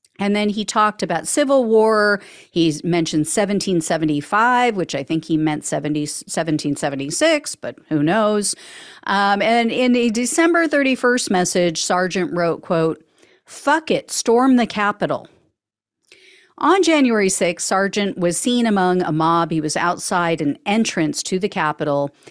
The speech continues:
and he and others were pushing against the police. And when the officers retreated inside the building, Sargent and the mob tried to pursue them. So the officers locked the glass doors behind them. And then Sargent was heard telling another person, quote,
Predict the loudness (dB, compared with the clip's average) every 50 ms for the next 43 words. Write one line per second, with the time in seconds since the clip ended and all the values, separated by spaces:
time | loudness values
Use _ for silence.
0 | -20 -20 -20 _ _ -6 -4 -2 0 0 0 0 2 2 2 2 2 2 2 0
1 | 0 0 -2 -2 -2 -4 -4 -4 -2 -2 -2 0 0 -2 -2 -2 -2 -2 0 -2
2 | -2 -2 -4 -8 -8 -4 -4 -2 -2 0 -2 -2 -4 -4 -6 -8 -6 -4 -2 0
3 | 0 0 2 2 0 0 0 2 2 2 2 0 -2 -2 -2 -2 -4 -4 -4 -4
4 | -6 -6 -6 -6 -6 -4 -4 -2 -2 -2 -2 -2 0 -2 -2 -2 -2 -4 -4 -2
5 | -2 0 2 2 2 2 2 0 0 2 2 0 0 -2 -6 -16 -20 -20 -20 -20
6 | _ _ -8 -4 -2 0 2 2 2 2 2 2 2 0 0 0 2 2 2 2
7 | 0 0 -2 -6 -4 -4 -4 -4 -6 -6 -4 -2 -2 -2 0 0 2 2 2 0
8 | -2 -8 -10 -14 -20 _ _ _ _ -20 -20 -20 -20 -20 _ -8 -2 0 0 2
9 | 4 4 2 2 2 0 -2 0 0 0 0 0 -2 0 0 2 2 2 2 0
10 | 0 -2 -2 0 0 0 0 0 -2 -4 -2 -2 0 0 0 -2 -2 -4 -6 -4
11 | -2 0 0 0 2 0 0 -2 -2 -6 -8 -10 -10 _ _ _ _ _ _ _
12 | _ _ _ _ _ _ _ _ _ -6 -2 0 2 2 2 2 0 0 -2 -2
13 | 0 0 2 2 2 0 0 0 0 0 -2 -2 -2 -4 -4 -2 -2 -2 -2 -2
14 | -4 -4 -2 0 0 2 2 2 2 2 2 0 0 -2 -2 -2 -4 -4 -4 -4
15 | -2 -2 -2 -2 -2 0 0 0 0 0 -2 -4